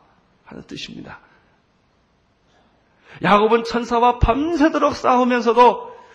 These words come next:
"하나님, 내가 하나님께 인정받지 못하고서는 못 살겠습니다." 이런 뜻입니다. 사람이 살면서 제일 힘든 게 인정받지 못하는 거예요.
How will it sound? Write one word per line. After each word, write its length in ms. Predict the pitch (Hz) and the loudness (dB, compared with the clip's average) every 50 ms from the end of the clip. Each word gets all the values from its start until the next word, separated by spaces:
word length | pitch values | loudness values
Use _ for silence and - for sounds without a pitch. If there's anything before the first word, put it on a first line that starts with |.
| - _ _ _ - | -20 _ _ _ -12
"하나님, 440 | - - 262 285 294 294 294 277 262 | -6 2 4 6 6 6 4 4 2
내가 240 | 262 269 254 262 254 | 2 4 4 4 2
하나님께 600 | - - 254 285 311 320 311 330 311 320 330 302 | 2 0 4 6 6 6 6 4 2 0 -2 -2
인정받지 760 | 247 247 262 285 302 302 330 320 320 262 277 262 262 - 294 | 0 2 2 2 4 6 6 6 6 6 6 4 4 2 0
못하고서는 720 | 262 247 240 233 - 233 233 233 233 185 208 202 220 220 190 | 2 2 2 4 4 4 6 4 4 4 2 0 0 -2 -2
못 120 | 160 175 | -2 -4
살겠습니다." 600 | 170 - 185 175 - 143 - - - - - _ _ _ _ _ _ | -4 -4 -6 -8 -8 -10 -14 -14 -18 -20 -20 _ _ _ _ _ _
이런 180 | - 110 123 123 | -20 -18 -18 -16
뜻입니다. 520 | - 123 - - 127 127 - 65 - - - _ _ _ _ _ _ _ _ _ _ _ _ _ _ _ _ _ _ _ _ _ _ | -16 -18 -16 -14 -14 -12 -10 -10 -12 -12 -16 _ _ _ _ _ _ _ _ _ _ _ _ _ _ _ _ _ _ _ _ _ _
사람이 500 | _ - - - 135 139 143 170 175 156 | _ -16 -12 -10 -10 -8 -8 -8 -8 -10
살면서 600 | - - 143 127 131 135 135 123 131 139 139 - | -10 -12 -14 -12 -12 -12 -12 -12 -14 -16 -16 -18
제일 640 | - - - - - - - - - - - 202 | -20 -20 -20 -20 -20 -20 -20 -20 -18 -14 -14 -12
힘든 340 | 196 214 208 185 170 165 156 | -10 -10 -10 -10 -10 -10 -10
게 80 | 151 170 | -10 -10
인정받지 580 | 160 151 160 160 165 175 160 151 143 - - | -10 -10 -10 -10 -10 -10 -10 -10 -12 -12 -12
못하는 480 | 156 131 - - - 107 127 - - 120 | -14 -14 -14 -14 -14 -16 -16 -16 -18 -20
거예요. 180 | - - 131 | -20 -20 -20